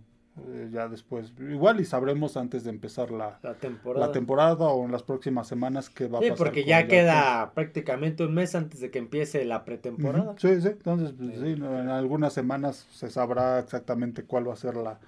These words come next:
Speaker 1: la situación, pero hasta el momento, pues, solo está en eso, en investiga-, todavía están las averiguaciones, eh, él se declaró inocente,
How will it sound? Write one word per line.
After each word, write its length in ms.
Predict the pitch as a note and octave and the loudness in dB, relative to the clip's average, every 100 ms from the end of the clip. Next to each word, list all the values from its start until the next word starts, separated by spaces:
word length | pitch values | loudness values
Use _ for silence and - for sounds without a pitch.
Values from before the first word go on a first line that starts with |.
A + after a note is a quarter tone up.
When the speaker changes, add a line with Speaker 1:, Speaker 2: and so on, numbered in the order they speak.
| - - | -20 -14
Speaker 1:
la 100 | B2+ A2+ | -8 -6
situación, 400 | A#2 B2+ G3 C3 | -4 2 2 2
pero 140 | A#2+ | -4
hasta 120 | A2+ B2 | -2 -2
el 40 | |
momento, 360 | B2+ D#3 E3+ E3+ | -2 -2 -2 -6
pues, 140 | - | -6
solo 180 | C3+ B2+ | -4 -4
está 180 | - C3 | -4 -4
en 120 | D3 | -2
eso, 300 | F3 E3+ D#3 | -2 -2 -4
en 120 | C#3 | -2
investiga-, 500 | A#2 A2 A2 A#2+ A#2 | -4 -6 -6 -6 -6
todavía 280 | A2+ C3+ C3 | -4 -2 -2
están 180 | A#2+ B2+ | -2 -4
las 140 | B2 A#2+ | -4 -6
averiguaciones, 920 | A2+ A2 A2+ A2+ A#2 D3 D#3+ D#3 D#3 | -8 -6 -4 -6 -4 -2 0 -2 -4
eh, 160 | A2 A2+ | -6 -6
él 140 | A#2+ | -8
se 120 | A2+ A#2 | -8 -10
declaró 640 | G#2+ - A2+ A#2+ A#2+ A#2 | -10 -6 -6 -4 -6 -6
inocente, 640 | A2+ G#2 - C#3+ D#3+ F#3+ | -6 -8 -6 -4 -2 -4